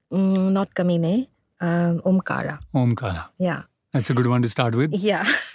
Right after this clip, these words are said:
Speaker 1: So that is a review I wrote. It got great feedback and I realized I can write reviews well. And my editor was like, "This is a weekly thing you have to do besides all the other things that you do." And, uh, and I got into it and, uh, you know
Speaker 2: It can be torturous sometimes though.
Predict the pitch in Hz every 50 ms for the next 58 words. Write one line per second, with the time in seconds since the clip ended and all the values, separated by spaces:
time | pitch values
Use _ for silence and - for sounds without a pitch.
0 | - - _ - - 349 339 330 311 294 262 - - - - 240 226 226 233 240
1 | 269 277 277 254 254 233 240 262 269 277 269 247 247 262 294 277 - - 233 208
2 | 196 - 233 233 214 196 - 190 196 214 247 277 - - - 233 226 196 202 247
3 | 269 277 269 254 254 247 233 226 214 220 226 254 240 240 233 - 247 240 233 220
4 | 208 233 240 - - 214 196 208 226 220 208 214 226 233 202 185 175 180 180 185
5 | 190 190 185 190 196 196 196 190 190 196 - 226 226 220 214 202 220 220 - _
6 | _ _ _ _ _ _ _ - 196 202 202 214 214 214 202 - 220 214 - -
7 | 202 202 202 196 185 180 - 196 185 202 180 - 180 - - 196 196 208 190 -
8 | - _ _ _ - 185 202 208 214 214 202 190 185 196 185 - 190 190 185 185
9 | 175 - 196 170 180 170 - - - _ _ _ _ _ - 190 190 190 185 180
10 | 185 190 196 190 185 196 190 185 185 185 185 190 190 - - 180 131 131 196 233
11 | 262 262 254 226 262 254 262 285 294 277 - 226 196 190 214 - - - 208 214
12 | 208 214 214 214 214 214 214 214 214 214 214 214 220 233 - - - 151 151 165
13 | 170 160 127 147 135 120 - - 135 131 120 - 127 113 107 104 113 110 107 98
14 | 92 107 101 92